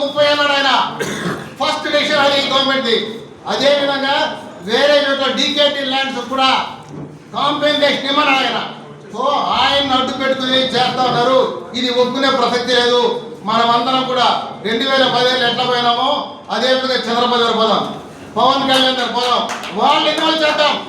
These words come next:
అందరం బయలుదేరండి బస్సుల్లో, మనోహర్ అరేంజ్ చేస్తారు బస్సులు,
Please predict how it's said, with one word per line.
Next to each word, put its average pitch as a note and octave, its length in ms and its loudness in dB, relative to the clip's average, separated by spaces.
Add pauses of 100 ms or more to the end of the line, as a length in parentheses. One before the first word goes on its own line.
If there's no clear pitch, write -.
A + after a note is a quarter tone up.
(220)
అందరం D4+ 340 -2
బయలుదేరండి D4+ 440 2
బస్సుల్లో, C#4 360 0 (420)
మనోహర్ C#4 400 2
అరేంజ్ C#4 260 0
చేస్తారు C4 340 -6
బస్సులు, D4 300 -2